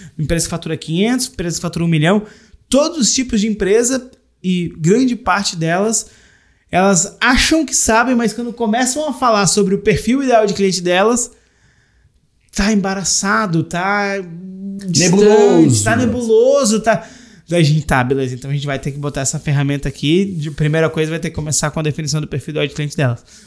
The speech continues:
Speaker 1: Porque tá nebuloso, pra todo mundo tá nebuloso. E quer vender pra todo mundo, não quer perder venda.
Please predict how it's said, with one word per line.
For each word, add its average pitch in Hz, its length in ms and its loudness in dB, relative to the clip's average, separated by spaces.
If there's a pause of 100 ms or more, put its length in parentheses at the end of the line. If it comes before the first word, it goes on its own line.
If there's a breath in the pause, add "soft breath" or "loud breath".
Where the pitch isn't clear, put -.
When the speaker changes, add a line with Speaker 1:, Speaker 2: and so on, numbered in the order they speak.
(160 loud breath)
Speaker 1:
Porque 151 280 -8
tá 175 320 -8
nebuloso, 202 640 -2
pra 156 200 -10
todo 202 340 0
mundo 202 200 -4
tá 196 100 -4
nebuloso. 185 560 -4 (320 loud breath)
E 160 80 -6
quer 190 240 0
vender 202 200 2
pra 202 120 -4
todo 196 220 -2
mundo, 208 260 -2
não 175 140 -10
quer 196 140 -4
perder 190 320 0
venda. 185 440 -2